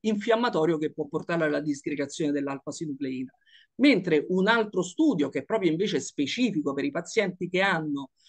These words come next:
una mutazione del gene G B A, che poi è il più frequente, che si ritrova fino al sette per cento dei pazienti, partirà a breve,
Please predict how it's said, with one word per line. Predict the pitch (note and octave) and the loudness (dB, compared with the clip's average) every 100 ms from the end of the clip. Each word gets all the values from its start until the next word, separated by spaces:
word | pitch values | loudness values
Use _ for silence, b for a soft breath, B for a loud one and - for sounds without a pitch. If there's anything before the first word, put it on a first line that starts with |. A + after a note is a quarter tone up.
| b _ | b _
una | A#3 B3 F3 | 4 4 4
mutazione | D#3+ E3 D3+ - B3+ A#3+ | 2 0 -2 -2 -2 2
del | E3 D#3 | 2 0
gene | D#3 F3+ F3+ D#3 | 2 0 2 -2
G | D3+ | -2
B | C#3+ G#3+ | -4 0
A, | F#3+ | 0
che | C#3+ D3+ | 0 -4
poi | E3 | 0
è | E3 | -2
il | - | -2
più | C#3+ | -8
frequente, | - C#3+ G3+ D#3+ C#3 C#3 | -4 0 2 2 0 -4
che | C3+ | -4
si | - | -4
ritrova | C#3+ C#3+ E3+ D3+ | -2 0 0 0
fino | - D#3 | -2 -4
al | C#3+ | -4
sette | E3 D#3 D#3 | -4 -4 -4
per | C#3+ | -6
cento | - G3 D#3 C#3+ | -4 -4 -4 -4
dei | F3+ | -2
pazienti, | D#4 - - C3 - E3+ | -2 -4 -6 -8 -8 -6
partirà | F3 - A#3 A3+ | -4 -4 -2 0
a | F3 | 0
breve, | G#3 F#3+ C3 C#3 D#3+ | 0 -2 -4 -6 -10